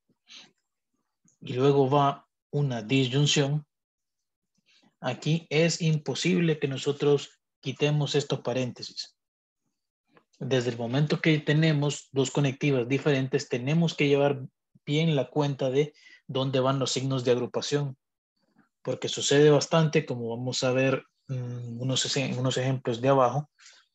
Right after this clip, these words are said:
suele, suele suceder de que tenemos,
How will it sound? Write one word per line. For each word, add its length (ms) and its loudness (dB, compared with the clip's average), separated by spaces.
suele, 500 4
suele 240 0
suceder 500 2
de 180 2
que 400 -6
tenemos, 1600 0